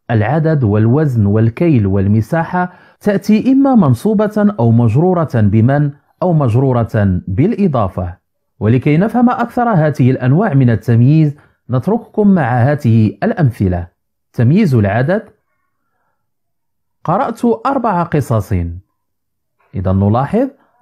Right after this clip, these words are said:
أربعة تمثل عدد، وكلمة قصص تمثل تمييز العدد. باعت البدوية أربعين بيضة. الجملة الثالثة:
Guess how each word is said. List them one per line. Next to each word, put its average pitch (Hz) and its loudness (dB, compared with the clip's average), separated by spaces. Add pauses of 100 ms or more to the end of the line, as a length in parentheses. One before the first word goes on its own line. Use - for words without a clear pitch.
(120)
أربعة 131 -2 (280)
تمثل 151 0 (180)
عدد، 113 -2 (260)
وكلمة 226 0
قصص 151 -4 (240)
تمثل 190 0
تمييز 151 2 (340)
العدد. 104 0 (440)
باعت 202 -2
البدوية 156 0 (200)
أربعين 107 0
بيضة. 127 -2 (1600)
الجملة 202 0
الثالثة: 143 0